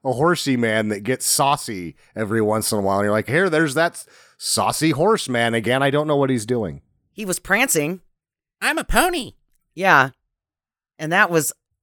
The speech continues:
Speaker 2: awkward.
Speaker 3: Like,
Speaker 2: Like, what? Why are you doing that?
Speaker 3: some of the devices that the fairies have to use is controlled by him stomping his clippity clops.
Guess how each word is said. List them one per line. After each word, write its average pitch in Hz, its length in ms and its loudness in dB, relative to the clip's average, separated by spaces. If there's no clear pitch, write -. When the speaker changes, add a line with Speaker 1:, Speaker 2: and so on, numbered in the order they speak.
Speaker 2:
awkward. 135 500 -2
Speaker 3:
Like, 185 240 -12
Speaker 2:
Like, 139 320 -4
what? 156 340 0
Why 143 240 4
are 202 60 2
you 190 120 -4
doing 131 400 -6
that? 117 360 -8
Speaker 3:
some 285 260 0
of 311 120 0
the 262 100 -8
devices 190 840 -4
that - 160 -16
the 165 100 -10
fairies 170 560 -4
have 170 300 -10
to 160 100 -18
use 147 800 -6
is 220 240 -6
controlled 240 600 0
by 175 180 2
him 185 340 -2
stomping 196 560 -4
his 190 280 -4
clippity 196 400 -8
clops. - 540 -4